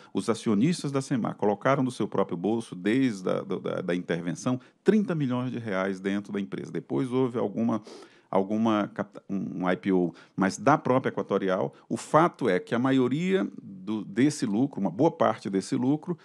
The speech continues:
vem realmente do processo tarifário, ou seja, a população do Maranhão que está suportando esse dis-, essa distribuição extraordinária de dividendos aos acionistas. A diretoria vem amealhando uma parte disso,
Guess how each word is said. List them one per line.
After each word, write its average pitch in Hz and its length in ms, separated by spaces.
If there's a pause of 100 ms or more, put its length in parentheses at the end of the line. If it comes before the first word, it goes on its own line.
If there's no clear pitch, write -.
(160)
vem 117 340
realmente 120 560
do 107 180
processo 131 480
tarifário, 104 380
ou 104 80
seja, 90 160
a - 20
população 143 720
do 160 100
Maranhão 107 480
que - 160
está 127 360 (180)
suportando 147 960
esse 104 320
dis-, - 240
essa - 240
distribuição 104 720
extraordinária 107 720
de 104 80
dividendos 98 540
aos 95 100
acionistas. 95 720 (1040)
A 120 80
diretoria 131 600
vem 123 260
amealhando 127 500
uma 117 100
parte - 360
disso, 131 420